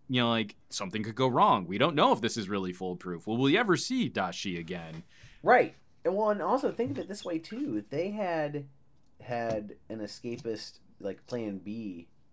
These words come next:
Speaker 2: ship go out, it would have been a beautiful, you know, juxtaposition of the, the, basically they're doing the same thing that the Trisolarans are doing. Exactly the same thing.
Speaker 1: Totally.
Speaker 2: And, and that would have been a great,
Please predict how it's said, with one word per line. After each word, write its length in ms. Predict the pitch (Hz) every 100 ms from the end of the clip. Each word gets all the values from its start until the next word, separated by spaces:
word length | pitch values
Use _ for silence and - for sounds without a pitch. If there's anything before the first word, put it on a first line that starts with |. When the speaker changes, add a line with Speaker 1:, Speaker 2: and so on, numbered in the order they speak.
| -
Speaker 2:
ship 320 | - 98 -
go 200 | 101 85
out, 320 | 78 78 82 -
it 300 | 113 123 127
would 120 | 143
have 80 | 147
been 100 | 147
a 80 | 135
beautiful, 960 | 120 143 170 175 - 120 110 107 104 - - - - -
you 160 | 110
know, 340 | 104 101 95 95 - 104 110 - -
juxtaposition 720 | 110 110 107 104 107 107 101
of 300 | 90 87 82 -
the, 260 | 95 - 90
the, 100 | 92 - -
basically 360 | 113 120 123 95
they're 160 | 117
doing 160 | 131 113
the 60 | 95
same 280 | 104 107
thing 380 | 104 107 90 80
that 160 | 80 67
the 60 |
Trisolarans 840 | 92 101 92 98 92 117 127 92 85
are 80 | 80
doing. 460 | 82 67 50 - - - - - - - -
Exactly 580 | 107 110 160 240 - 110
the 100 | 98
same 320 | 95 82 80
thing. 420 | - - - - - - - -
Speaker 1:
Totally. 360 | 104 123 120 113
Speaker 2:
And, 140 | 113
and 160 | 127 131
that 140 | 143
would 100 | 156
have 80 | 151
been 100 | 156
a 100 | 131
great, 680 | 120 135 170 180 156 120